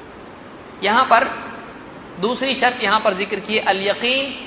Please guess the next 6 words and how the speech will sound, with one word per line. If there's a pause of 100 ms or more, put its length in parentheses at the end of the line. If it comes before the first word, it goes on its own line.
(280)
المنافی
للشک، (640)
شک
نہ
ہو،
یقین۔